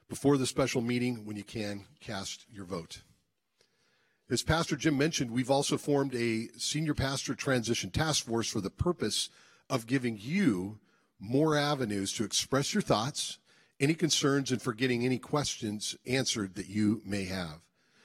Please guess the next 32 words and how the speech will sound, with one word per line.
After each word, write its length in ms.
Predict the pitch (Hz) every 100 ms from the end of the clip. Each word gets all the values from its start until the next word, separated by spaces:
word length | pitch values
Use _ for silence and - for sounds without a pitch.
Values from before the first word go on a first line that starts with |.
| _ _ -
The 60 |
task 320 | - 165 180
force 280 | 165 160 -
will 200 | 127 117 -
also 440 | 214 269 160 104
interact 500 | 120 113 107 107 113
with 160 | 120 -
our 80 | 107
various 500 | 113 131 131 117 135
ministries, 540 | 147 131 - 98 92
and 80 | 92
we've 80 | 92
got 160 | 107
a 40 | 120
lot 220 | 139 160
of 60 |
them, 220 | 104 101 101 - - - - _ _
and 220 | 170 208 175
we'll 100 | 175
give 180 | 156
feedback 500 | - 175 185 156 147
to 80 | -
Tom 260 | - 139 135
and 120 | 120
Pastor 400 | 135 131 - 135
Jim 320 | 104 131 127 95
during 320 | 127 185 139
this 160 | 110
time, 300 | - 120 117
and 180 | 107 95
most 340 | 123 160 - -
importantly, 760 | 196 - 202 120 107 98 95